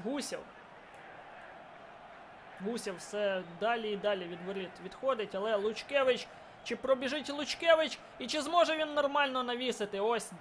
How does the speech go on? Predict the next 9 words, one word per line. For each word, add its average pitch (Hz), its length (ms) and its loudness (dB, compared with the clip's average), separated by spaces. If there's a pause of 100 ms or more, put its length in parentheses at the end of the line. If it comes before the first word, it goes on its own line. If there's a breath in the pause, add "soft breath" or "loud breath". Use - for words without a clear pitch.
(320)
два 202 320 4
питання 240 560 2
існує 175 680 -2 (160)
в - 100 -18
цьому 214 240 0
матчі, 262 360 -2
чи 240 200 -4
нормально 226 500 0
зможуть 202 360 -2